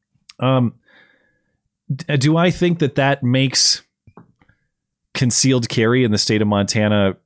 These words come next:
uh, obviously safer? No, I mean, it, does it, does it enrage me that I had to do it? Do I consider it a giant violation of my rights? It was, I wouldn't say that it taught me things that I didn't already know necessarily,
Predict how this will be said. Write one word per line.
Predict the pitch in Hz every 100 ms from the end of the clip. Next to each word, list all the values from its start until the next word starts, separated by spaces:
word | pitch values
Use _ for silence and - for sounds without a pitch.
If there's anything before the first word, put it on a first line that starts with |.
| _ _ _ _ - - _ _ _ _ -
uh, | 87 78 69 -
obviously | 90 101 107 101 104
safer? | 98 - 98 104 147 143 - _ _ _ _ _ _ -
No, | 175 170
I | 165
mean, | 165 151
it, | 147
does | 139 139
it, | 143 _ _ _ _ _ 123
does | 135 127
it | 135
enrage | 117 113 139 139
me | 139 143
that | 127
I | 110
had | 98 117 113
to | 110
do | 92 107
it? | 113 107
Do |
I | 98
consider | 104 92 107 101
it | 95
a |
giant | 87 95 95 104 101
violation | 95 98 95 98 98 104
of |
my | 92 90
rights? | 90 95 98 - _ _ _ _ -
It | 175
was, | 160 123 - - - _ _ _ _ _ _ _ _ _
I | 135
wouldn't | 165 175
say | 160 160
that | 151
it | 127 -
taught | - 117
me | 117
things | 104 110 104 -
that | 98
I | 95
didn't | 98 92 - _
already | 104 98 92 85
know | 90 95 76 87 98
necessarily, | 92 87 - 87 78 78 101